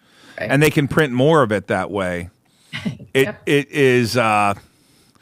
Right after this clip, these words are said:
Speaker 2: well, if you, if you take it to its extreme, right, you go, "Well, the Chinese banned Bitcoin 'cause they, and they issued their own crypto,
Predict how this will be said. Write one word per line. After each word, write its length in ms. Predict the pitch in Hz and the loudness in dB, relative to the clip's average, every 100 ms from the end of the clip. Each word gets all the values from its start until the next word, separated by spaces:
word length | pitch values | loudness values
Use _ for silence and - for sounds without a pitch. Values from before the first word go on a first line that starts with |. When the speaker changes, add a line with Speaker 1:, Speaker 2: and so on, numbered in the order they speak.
| _ - _ _ | _ -20 _ _
Speaker 2:
well, 280 | 165 139 127 | 2 4 2
if 160 | 135 123 | -2 0
you, 160 | 139 113 165 | -2 -4 -6
if 160 | 113 | -6
you 60 | 123 | -2
take 220 | 170 165 | -2 -2
it 80 | 143 | -2
to 120 | 151 | -2
its 140 | 123 123 | -2 -4
extreme, 720 | - - 185 156 117 110 113 - | -10 -4 -2 0 0 -2 -6 -6
right, 240 | 110 113 | -2 -2
you 140 | 120 117 | -2 -2
go, 200 | 123 117 | 0 2
"Well, 440 | 117 117 113 107 _ _ _ _ | 2 2 2 -2 _ _ _ _
the 100 | 117 | -4
Chinese 640 | - 170 165 156 170 139 | 0 2 2 2 2 0
banned 400 | 101 131 151 165 | 0 2 2 2
Bitcoin 520 | 123 117 - 110 107 | 0 -2 -2 0 0
'cause 180 | 104 110 | -2 0
they, 180 | 120 120 | 2 2
and 100 | 120 | 2
they 140 | 123 | 2
issued 220 | 127 127 113 | 0 0 0
their 120 | 117 | 2
own 160 | 147 | 2
crypto, 580 | 147 117 101 98 90 87 | 2 0 0 -2 -2 -4